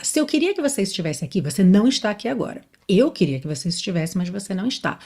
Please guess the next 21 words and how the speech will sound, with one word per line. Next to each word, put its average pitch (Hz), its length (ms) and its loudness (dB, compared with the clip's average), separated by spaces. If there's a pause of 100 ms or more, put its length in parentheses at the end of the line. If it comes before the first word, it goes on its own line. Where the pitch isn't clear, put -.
(280)
Logo, 185 460 4
o 185 80 4
meu 190 160 4
desejo 175 440 0
é 170 60 2
que 175 100 -6
a 180 60 0
realidade 202 640 0
fosse 285 960 4
diferente. 247 640 2
Olha 175 140 0
o 214 40 -6
"fosse" 202 480 0
aí, 196 220 4
né? 165 160 -2
Estivesse, 220 920 2
queria 175 200 2
que 175 100 -4
você 170 260 -4
estivesse 190 920 0
aqui. - 280 -6